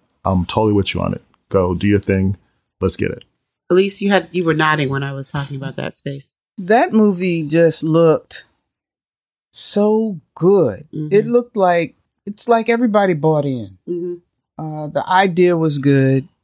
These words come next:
Speaker 3: Everybody bought in from the jump. And because of it, it looked amazing.
Speaker 2: Right.
Speaker 3: And for me,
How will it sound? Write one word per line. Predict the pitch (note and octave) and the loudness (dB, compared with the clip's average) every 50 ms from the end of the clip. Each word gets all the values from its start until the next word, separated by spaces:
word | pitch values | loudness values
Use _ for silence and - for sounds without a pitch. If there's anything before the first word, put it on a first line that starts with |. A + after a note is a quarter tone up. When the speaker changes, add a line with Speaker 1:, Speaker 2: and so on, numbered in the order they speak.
| _ _ _ _ _ _ _ | _ _ _ _ _ _ _
Speaker 3:
Everybody | - E3+ F3 G3 F#3+ D#3+ E3+ E3+ E3 E3 | 0 2 2 4 4 4 2 2 2 2
bought | D3+ D3 D3+ D3+ D3+ | 2 2 2 4 4
in | D3+ D3 C#3+ | 4 2 0
from | C3+ - D3+ D3+ | 0 0 0 2
the | C#3+ C#3 | 2 2
jump. | B2 B2 C#3 C#3 C3+ C3 B2 - _ _ _ - | 2 2 2 2 2 2 0 -2 _ _ _ -4
And | D#3+ D#3+ D#3+ D#3+ D3+ | 0 2 2 2 2
because | D3+ C#3+ - D#3+ F3 F3+ F3+ E3+ D#3 | 0 -2 -2 0 0 2 2 2 2
of | D3+ C#3+ C3 | 0 0 0
it, | C#3+ C#3+ C#3 C#3 C#3 G#2+ - _ _ _ _ _ _ _ - | 0 0 0 0 -2 -4 -8 _ _ _ _ _ _ _ 0
it | F#3 F#3 F#3 | 0 0 2
looked | E3 F3+ F#3 F3+ - - - | 2 2 2 2 0 -2 -2
amazing. | E3 D#3 D#3 D#3+ E3 F3 F#3 F3+ D3+ A#2 G#2+ A#2 A2 G#2 G#2+ A2 _ _ _ - | 0 2 2 2 0 0 0 -2 -2 -4 -6 -8 -12 -14 -16 -20 _ _ _ -18
Speaker 2:
Right. | C#3+ B2+ - _ _ - | -16 -16 -16 _ _ -6
Speaker 3:
And | F3 F3 D#3+ | -4 -4 -2
for | - F#3 | 0 0
me, | F3+ F#3 G3+ G#3 G3+ F3+ D#3+ C#3+ C#3 C#3+ C3+ | 2 2 2 2 2 2 2 0 -2 -4 -8